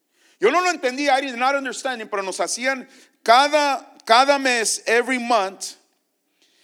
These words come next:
teníamos que poner, we had to put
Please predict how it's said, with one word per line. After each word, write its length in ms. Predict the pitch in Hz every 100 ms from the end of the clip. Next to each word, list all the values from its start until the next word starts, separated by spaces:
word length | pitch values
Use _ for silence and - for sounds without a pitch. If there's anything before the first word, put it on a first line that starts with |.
| _ _ -
teníamos 640 | 165 196 233 240 214 -
que 140 | 214 208
poner, 400 | 233 220 226 196
we 120 | 202
had 100 | 208
to 80 | 180
put 720 | - 247 220 - - -